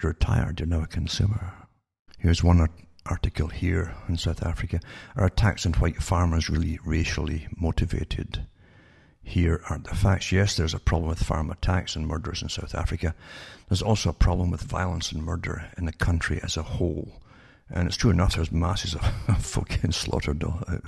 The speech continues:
pretty normally there in a sense. But, um, it's, it's getting, it's getting worse. The types of attacks on the whites are hor-, it's horrific, and they, they torture them too before they kill them, a lot of them.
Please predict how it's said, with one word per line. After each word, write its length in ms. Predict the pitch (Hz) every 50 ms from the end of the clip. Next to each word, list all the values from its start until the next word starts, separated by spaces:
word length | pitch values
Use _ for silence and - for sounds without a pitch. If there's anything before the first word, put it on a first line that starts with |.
| - -
pretty 200 | - - - -
normally 360 | 80 82 82 95 92 90 92 85
there 240 | 82 85 85 82
in 120 | 82 90 90
a 60 | 90
sense. 320 | - 82 80 85 85 - - - - - - - - - - - - - - -
But, 440 | - 113 107 - - - - - - - 110
um, 460 | - 82 82 - - 82 87 87 - - - - - - - - - _ _ _ _ _ _ _ - - - - - - _ _ _ _ _ _ _ _ _ _ _ _ _ _ _ _ _
it's, 760 | - - - - - - - - - - - - - - - -
it's 160 | - 90 -
getting, 340 | - - 87 85 82 85 90 -
it's 160 | - 87 -
getting 200 | - - 87 87
worse. 220 | 85 82 82 -
The 60 | - 82
types 420 | - - - 104 98 - - -
of 60 | 95
attacks 440 | 78 - - - 80 - - - -
on 100 | 80 80
the 80 | 80 -
whites 420 | - 69 76 - - - - -
are 140 | 71 78 78
hor-, 260 | - - 78 73 -
it's 180 | - 80 - -
horrific, 460 | - 85 85 87 - - 80 - -
and 120 | - 90 90
they, 40 |
they 160 | 95 - - 85
torture 420 | - - 113 101 - - - 82
them 180 | 82 82 78 67
too 180 | 65 - 76
before 180 | 76 - - 76
they 80 | 80
kill 200 | - - 82 80
them, 80 | 80 76
a 60 | 73
lot 120 | 73 71 -
of 80 | - -
them. 100 | -